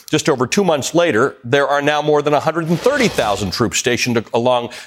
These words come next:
Ukraine's east, north, and south, all of which border either Russia or Belarus. On Thursday, the U S accused Russia of hatching an elaborate plot to fake an attack on Russian troops by Ukrainian forces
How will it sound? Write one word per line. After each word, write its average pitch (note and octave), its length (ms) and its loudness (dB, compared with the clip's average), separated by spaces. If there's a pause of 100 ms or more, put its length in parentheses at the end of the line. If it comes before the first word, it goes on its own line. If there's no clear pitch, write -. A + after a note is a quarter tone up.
Ukraine's C3 540 -2 (160)
east, A#3 460 0 (280)
north, D3+ 580 2 (260)
and B2 200 -2
south, - 480 0
all A2 220 2
of F2+ 100 -4
which G#2 200 -2
border G2 360 0
either F#2 280 -4 (120)
Russia G#2 400 -2
or F2+ 200 -2
Belarus. F2 1000 -6
On D#3 140 0
Thursday, A3+ 420 0
the F2+ 140 0
U C3+ 160 4
S A#2+ 120 -2
accused A#2+ 340 -2
Russia C#3 340 2
of G2+ 100 -2
hatching C3 420 -4 (280)
an B2 100 0
elaborate C3+ 600 0
plot G2+ 340 0
to A#2 80 2
fake A3+ 380 -2
an E3 100 0
attack B2 400 -2
on A2 180 0
Russian B2 360 0
troops F3 320 0
by B2 160 0
Ukrainian A#2 520 -2
forces B3+ 600 0